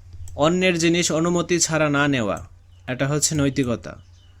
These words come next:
বন্ধুর বিপদে আপদে বন্ধুর পাশে থাকা, বন্ধুত্ব পরায়ণ। অন্যের বিরুদ্ধে সাহসী মনোভাব প্রদর্শন করা, সাহসী। সমাজের সকলের প্রতি দয়ালু মনোভাব প্রদর্শন করব, দয়ালু।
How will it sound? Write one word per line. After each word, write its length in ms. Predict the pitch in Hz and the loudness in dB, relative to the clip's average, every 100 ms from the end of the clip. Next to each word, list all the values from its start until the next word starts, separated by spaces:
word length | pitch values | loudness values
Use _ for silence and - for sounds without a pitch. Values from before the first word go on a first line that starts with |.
| - 120 | -10 2
বন্ধুর 420 | 139 165 175 165 | 4 6 4 4
বিপদে 420 | 156 156 180 175 | 4 2 2 2
আপদে 340 | 170 175 170 | 0 0 0
বন্ধুর 340 | 147 151 156 143 | 2 2 2 2
পাশে 280 | 139 127 131 | 0 0 -4
থাকা, 320 | 113 104 95 | -6 -6 -6
বন্ধুত্ব 560 | 107 135 147 147 - | -2 0 2 0 -2
পরায়ণ। 440 | 139 127 113 104 98 - - - - - - - | -4 -2 -2 -4 -10 -16 -20 -20 -20 -20 -18 -2
অন্যের 440 | 147 175 175 175 | 2 2 4 4
বিরুদ্ধে 420 | 160 151 123 120 | 6 6 4 2
সাহসী 400 | 113 143 151 160 | 2 4 4 2
মনোভাব 400 | 147 147 156 151 - | 2 2 2 0 0
প্রদর্শন 480 | 147 135 123 131 123 | 0 2 0 -4 -4
করা, 260 | 107 95 | -2 -4
সাহসী। 600 | 92 127 123 117 - 92 92 - - - - - - - - - - - - - | -4 -4 -2 -2 -4 -6 -12 -16 -20 -20 -20 -20 -20 -20 -20 -20 -20 -20 -20 -12
সমাজের 440 | - 160 175 185 185 | -4 0 2 4 2
সকলের 480 | 180 175 185 175 | 2 2 4 4
প্রতি 360 | 170 175 180 185 | 0 -4 -2 0
দয়ালু 380 | 147 147 160 156 | 6 6 6 4
মনোভাব 420 | 147 156 151 160 | 2 2 2 0
প্রদর্শন 480 | 143 131 127 147 139 | 0 2 2 0 0
করব, 300 | 117 110 101 | 2 2 2
দয়ালু। 460 | 110 117 110 90 | 2 2 2 2